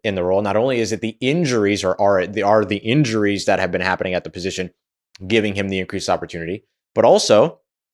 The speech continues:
the Saints have felt comfortable giving him that because of how well Nephi Sewell, number forty-five, the young kid out of Utah,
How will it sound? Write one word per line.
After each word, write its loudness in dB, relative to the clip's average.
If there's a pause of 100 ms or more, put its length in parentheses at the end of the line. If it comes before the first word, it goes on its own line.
(340)
the -8
Saints 0
have -6
felt 4
comfortable 2
giving 2
him 0
that 2
because 0
of -6
how 2
well 0
Nephi 0
Sewell, 2
number -2
forty-five, 2
the -2
young -2
kid 0 (220)
out 4
of -4
Utah, 2